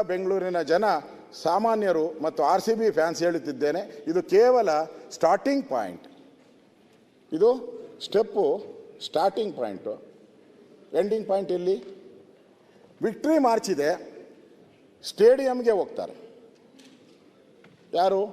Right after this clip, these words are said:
ಡಿ ಪಿ ಆರ್ ಸೆಕ್ರೆಟರಿ. ಇವ್ರು ಯಾವ ದೇಶದವರು, ಯಾವ ರಾಜ್ಯದವರು? ಅವರೇ ಸ್ಟೇಟ್ಮೆಂಟ್ ಕೊಟ್ರಲ್ಲ, ಸ್ಟೇಡಿಯಂ ಐತೆ ಅಂತೇಳಿ.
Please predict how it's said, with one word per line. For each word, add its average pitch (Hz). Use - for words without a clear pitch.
ಡಿ 175
ಪಿ 175
ಆರ್ 160
ಸೆಕ್ರೆಟರಿ. -
ಇವ್ರು 180
ಯಾವ 175
ದೇಶದವರು, 170
ಯಾವ 143
ರಾಜ್ಯದವರು? 151
ಅವರೇ 285
ಸ್ಟೇಟ್ಮೆಂಟ್ 254
ಕೊಟ್ರಲ್ಲ, 175
ಸ್ಟೇಡಿಯಂ 233
ಐತೆ 185
ಅಂತೇಳಿ. 110